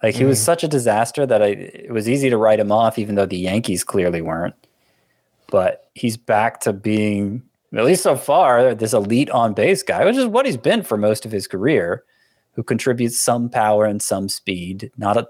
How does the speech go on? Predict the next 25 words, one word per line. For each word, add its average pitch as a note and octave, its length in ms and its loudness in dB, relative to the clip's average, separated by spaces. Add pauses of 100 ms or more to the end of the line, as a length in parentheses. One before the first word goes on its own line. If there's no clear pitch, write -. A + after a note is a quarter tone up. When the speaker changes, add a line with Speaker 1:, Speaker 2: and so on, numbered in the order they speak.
Speaker 1:
ton B2 220 0
of A2 120 -2
either, G2+ 260 -2
but A2+ 180 0
enough. A#2 680 0 (1400)
Uh, A#2 200 4
he's C#3+ 200 0
looking C#4 180 2
pretty C4+ 200 2
interesting G#3 460 2
so G2 220 0
far. F2+ 560 -2
I'm, B2+ 420 0 (800)
I C3+ 100 -2
would C#3+ 140 2
still C#3 480 2 (120)
prefer A#2+ 360 0
to A2+ 60 2
pick A2 200 -2
up G#2+ 120 -2
Tommy A2 380 0
Pham C3 560 0 (160)
over E3+ 280 4
Hicks, G3+ 480 -2 (960)
but G#2+ 680 0